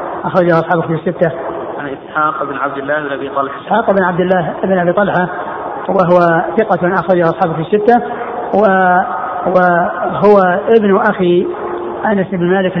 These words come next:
Speaker 1: لأمه، لأن عبد الله بن أبي طلحة، آه، أمه أم سليم أم أنس بن مالك، فهو أي، آه، عبد الله هو أخوه من أمه، وهذا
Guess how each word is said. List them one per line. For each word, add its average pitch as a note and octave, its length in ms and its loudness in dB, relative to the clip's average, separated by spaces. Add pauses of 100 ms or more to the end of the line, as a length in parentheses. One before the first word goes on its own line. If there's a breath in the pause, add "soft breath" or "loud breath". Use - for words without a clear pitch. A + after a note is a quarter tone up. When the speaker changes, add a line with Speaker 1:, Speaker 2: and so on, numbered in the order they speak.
Speaker 1:
لأمه، F3 500 2 (460)
لأن F3+ 280 0
عبد E3+ 220 -2
الله F#3 260 2
بن F3 160 0
أبي F3 160 0
طلحة، G#3 380 2 (600)
آه، F#3 580 2
أمه A3 280 4 (280)
أم G#3 140 4
سليم F#3+ 360 2 (1040)
أم G3+ 120 4 (120)
أنس F#3 220 0
بن F3 220 2
مالك، E3+ 280 2 (800)
فهو F3+ 760 2 (840)
أي، F3 320 4
آه، E3 460 2
عبد E3 220 0
الله F#3 280 4 (480)
هو F#3+ 60 8
أخوه F#3 420 4
من F#3 180 2
أمه، G#3 440 2 (500)
وهذا F3+ 560 4